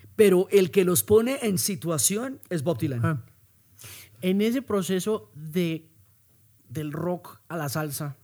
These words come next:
Speaker 2: y al disco, y entendiendo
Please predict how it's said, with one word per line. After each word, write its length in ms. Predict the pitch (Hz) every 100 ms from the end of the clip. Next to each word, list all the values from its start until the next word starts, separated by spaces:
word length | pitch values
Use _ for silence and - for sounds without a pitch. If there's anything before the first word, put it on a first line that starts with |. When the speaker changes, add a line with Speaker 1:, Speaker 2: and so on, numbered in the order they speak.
| _ _ -
Speaker 2:
y 140 | 156
al 200 | 135 131
disco, 540 | 139 151 - 143 135 113 _ _ _ _ _ - _ _ _ _
y 140 | - 151
entendiendo 800 | 143 151 143 151 165 170 190 -